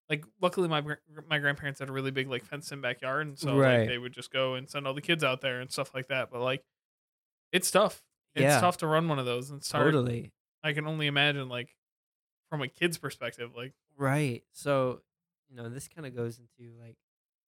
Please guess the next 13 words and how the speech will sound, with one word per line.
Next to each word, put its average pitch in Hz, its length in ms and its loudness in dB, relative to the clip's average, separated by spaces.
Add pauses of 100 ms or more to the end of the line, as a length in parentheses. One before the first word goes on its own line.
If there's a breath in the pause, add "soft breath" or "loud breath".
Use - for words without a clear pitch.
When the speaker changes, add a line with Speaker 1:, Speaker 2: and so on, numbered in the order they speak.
(580)
Speaker 2:
a 147 40 -4
little 175 160 4
bit 135 100 2
of 120 100 2
what 120 100 0
I 117 40 2
wanna 120 240 -4
talk 120 180 -6
about 117 180 -4
is, 113 60 -8
like, 117 140 -12
the - 100 -20
stigma - 760 -6